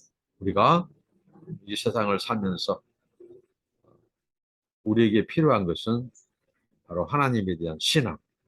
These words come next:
믿음이다. 그리고 그 신앙과 믿음 안에서 주신 지혜, 전략. 지금 후세는 하나님이 주신 전략을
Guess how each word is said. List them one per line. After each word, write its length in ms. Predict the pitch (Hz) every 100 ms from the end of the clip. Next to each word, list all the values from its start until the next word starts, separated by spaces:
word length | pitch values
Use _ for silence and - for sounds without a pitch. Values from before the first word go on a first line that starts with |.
| -
믿음이다. 580 | 113 110 104 82 73 - _ _ _ _ _ _
그리고 460 | - 117 139 180 180 _ _ _ _
그 280 | - - 143
신앙과 540 | 139 - 156 147 131 101
믿음 320 | 101 127 110
안에서 480 | 101 92 - 107 -
주신 440 | - 104 101 85
지혜, 380 | - - 107 92
전략. 420 | - 117 87 76 _ _ _ _ _ -
지금 220 | 113 92
후세는 640 | 208 214 196 156 156 208 - _ _ _ -
하나님이 600 | - 202 226 226 214 202
주신 360 | - 120 131 120
전략을 800 | - 113 98 90 - 104 107